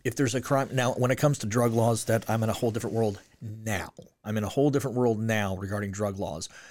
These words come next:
But if you got an assault victim, you, if you have a victim of a crime and you have a suspect who has allegedly committed that crime, why are we allowing these people to,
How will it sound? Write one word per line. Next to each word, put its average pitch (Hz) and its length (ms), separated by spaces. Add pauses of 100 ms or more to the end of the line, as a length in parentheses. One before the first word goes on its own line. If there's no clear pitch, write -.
(260)
But 120 100
if 110 100
you 160 60
got 196 140
an 107 80
assault 127 340
victim, 139 480 (280)
you, 151 160
if 131 200
you 185 80
have 220 120
a 117 80
victim 123 480
of 104 140
a 101 60
crime - 560 (540)
and 113 120
you 127 120
have 123 100
a 104 60
suspect - 800 (520)
who 110 400
has 113 200 (280)
allegedly 117 460
committed 123 340
that 95 180
crime, 92 440 (580)
why 101 340
are 147 120
we 143 100
allowing 117 320
these 107 140
people 101 260
to, 92 200